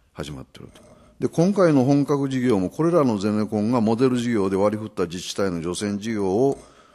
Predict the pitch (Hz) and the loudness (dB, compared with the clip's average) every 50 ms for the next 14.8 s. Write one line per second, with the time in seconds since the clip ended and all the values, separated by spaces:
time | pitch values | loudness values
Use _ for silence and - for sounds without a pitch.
0 | _ _ _ _ - 113 117 - - 139 120 104 - 113 104 95 - - 85 76 | _ _ _ _ -2 -2 -2 0 -2 -4 -4 -2 -2 -2 -2 -2 -2 -4 -8 -10
1 | - _ _ _ _ _ _ _ _ _ _ _ _ _ _ - - 135 135 120 | -14 _ _ _ _ _ _ _ _ _ _ _ _ _ _ -4 0 2 2 4
2 | 139 127 110 - 110 92 101 110 107 92 90 104 98 110 123 120 117 117 123 117 | 2 2 2 0 0 -2 0 0 0 0 0 -2 -2 0 -2 -2 -2 -2 -2 -2
3 | 113 110 113 107 101 107 107 104 92 104 101 98 95 80 82 85 90 87 95 95 | -2 -2 -2 0 2 2 2 2 2 0 0 0 0 -2 -4 -4 -6 -4 -4 -4
4 | 92 90 87 - 156 143 107 92 78 - - - 67 64 62 - - - - _ | -6 -6 -6 -6 -6 -8 -6 -6 -8 -8 -8 -10 -10 -14 -18 -20 -20 -20 -20 _
5 | _ _ _ _ _ _ _ _ _ _ _ - 107 107 - - - 165 160 170 | _ _ _ _ _ _ _ _ _ _ _ -14 -12 -12 -12 -8 -4 -2 0 2
6 | 160 127 120 - - - 143 143 139 135 123 110 113 117 131 143 143 156 156 151 | 2 2 2 0 0 -2 0 0 2 2 2 4 4 4 6 6 6 6 4 2
7 | - 185 202 190 160 156 139 135 131 151 139 107 113 - 113 120 117 113 107 120 | 2 0 0 2 2 2 0 2 2 0 0 0 0 0 0 -2 -2 -2 -2 -2
8 | 117 107 95 90 - - 104 104 98 90 101 98 98 87 95 92 98 98 110 123 | 0 0 0 0 -2 -4 -4 -4 -4 -4 -4 -4 -4 -4 -4 -4 -4 -4 -2 -2
9 | 123 104 98 - 107 107 107 135 143 139 127 - - - - - - _ _ _ | -2 -2 -2 -2 -2 -4 0 2 4 4 4 2 -2 -8 -20 -20 -20 _ _ _
10 | _ _ _ _ _ _ _ _ _ _ _ _ _ _ _ _ _ _ _ - | _ _ _ _ _ _ _ _ _ _ _ _ _ _ _ _ _ _ _ -6
11 | 98 90 95 90 87 90 90 90 85 92 87 73 80 90 87 85 78 73 - - | -4 -4 -4 -4 -6 -6 -6 -6 -6 -6 -6 -6 -4 -4 -4 -4 -4 -6 -10 -18
12 | _ - - 92 90 - - 78 - 87 87 82 87 92 85 76 82 82 73 67 | _ -10 -6 -6 -6 -6 -8 -10 -10 -8 -8 -8 -6 -8 -8 -6 -8 -8 -8 -8
13 | 73 78 85 98 104 104 90 76 65 85 85 92 87 87 - - 107 101 101 101 | -8 -8 -6 -6 -4 -4 -4 -4 -6 -6 -6 -6 -8 -8 -8 -8 -8 -6 -6 -4
14 | 113 110 107 110 110 98 85 73 67 67 65 67 69 _ - - | -6 -4 -4 -4 -4 -6 -6 -8 -10 -12 -14 -16 -18 _ -20 -20